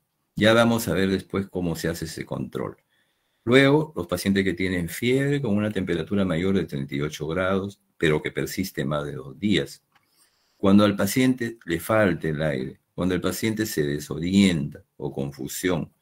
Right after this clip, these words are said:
cuando el paciente tiene dolor en el pecho o cuando el paciente se hace azul de los labios.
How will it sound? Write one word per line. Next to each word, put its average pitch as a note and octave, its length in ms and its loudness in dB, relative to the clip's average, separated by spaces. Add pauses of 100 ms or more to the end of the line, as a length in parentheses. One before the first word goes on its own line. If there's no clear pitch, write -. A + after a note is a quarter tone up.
(500)
cuando F#2+ 200 2
el F#2 40 4
paciente A2 340 2
tiene G#2 240 4
dolor D#2+ 440 0
en C#2+ 80 -4
el C#2+ 160 -6
pecho E2 460 -6
o G2 100 -6
cuando F2+ 200 0
el E2 60 -2
paciente G#2 340 0
se G#2 100 0
hace G2 160 -2
azul G2+ 340 -2
de E2+ 100 0
los D2 200 -4
labios. C2 520 -8